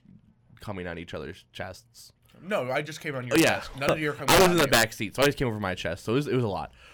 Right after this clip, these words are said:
Speaker 1: But, um, yeah, so special announcement time that we wanted to do on that podcast. It was gonna be a special announcement on a special pod. It was gonna be great. Um, but alas, Indianapolis and Indiana fucking suck. So
Speaker 2: Hey, that's where Mike Pence from. If they d-,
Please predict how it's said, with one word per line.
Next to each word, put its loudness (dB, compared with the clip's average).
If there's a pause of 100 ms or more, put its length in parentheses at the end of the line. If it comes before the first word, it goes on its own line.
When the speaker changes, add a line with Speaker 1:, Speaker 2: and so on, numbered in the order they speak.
(160)
Speaker 1:
But, 2
um, -4 (880)
yeah, 2
so 0
special -2
announcement -4
time -16 (100)
that -6
we -2
wanted 0
to -8
do -4
on -2
that -4
podcast. -4
It -14
was -16
gonna -8
be -4
a -4
special -2
announcement -4
on -8
a -10
special -6
pod. -8
It -6
was -6
gonna -8
be -10
great. -10 (540)
Um, 0 (720)
but 2
alas, 2
Indianapolis -4 (240)
and -6
Indiana -4
fucking -6
suck. -16
So -8 (380)
Speaker 2:
Hey, -10 (920)
that's -14
where -12
Mike -12
Pence -12
from. -10
If -10
they -8
d-, -18